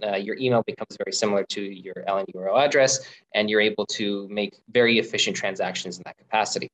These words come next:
Well, what does that have to do, for example, with a Bitcoin brokerage? If you look at it from the position of automatic selling, wherein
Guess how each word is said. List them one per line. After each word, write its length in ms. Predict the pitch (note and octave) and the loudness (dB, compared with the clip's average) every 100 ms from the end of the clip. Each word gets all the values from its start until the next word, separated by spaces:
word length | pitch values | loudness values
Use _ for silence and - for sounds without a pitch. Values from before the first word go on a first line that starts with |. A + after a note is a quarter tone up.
| _ _ - | _ _ 0
Well, 480 | A#2 A#2+ A#2+ - - _ _ _ _ | 4 6 6 4 -2 _ _ _ _
what 400 | B2+ B2+ C#3 C#3 | -10 2 4 4
does 220 | C3+ B2+ | 2 2
that 280 | B2 A#2 A2+ - | 4 2 0 -4
have 280 | A#2 G#2 - | -2 -2 -6
to 80 | |
do, 240 | G2 G2+ G2+ | -8 -8 -6
for 160 | G#2+ | -6
example, 420 | F#2+ G2+ F#2+ F#2+ F#2+ | -4 -4 -4 -6 -8
with 160 | F#2 - | -10 -10
a 120 | F#2+ - | -10 -8
Bitcoin 360 | F2+ - F#2 | -8 -8 -4
brokerage? 400 | G2 B2+ F2 - - _ _ _ _ | -2 0 -2 -6 -12 _ _ _ _
If 160 | A#2 B2+ | 2 6
you 100 | C#3+ | 6
look 160 | E3+ | 6
at 160 | D#3+ C#3 | 8 8
it 100 | C#3 | 6
from 200 | C3+ B2+ | 4 2
the 80 | A2+ | 2
position 520 | A2+ A#2 A2+ A#2 G#2 | 2 4 4 4 2
of 340 | - G2+ G2+ - | 2 4 2 2
automatic 480 | G#2 G#2+ G2 F#2 | 2 2 0 -2
selling, 500 | - D#3+ C#3+ B2 A2+ - | 0 2 2 0 -4 -8
wherein 840 | G#2+ A2 G#2+ A2 G#2+ G#2+ G#2 F#2 | -2 0 0 -2 -4 -4 -6 -12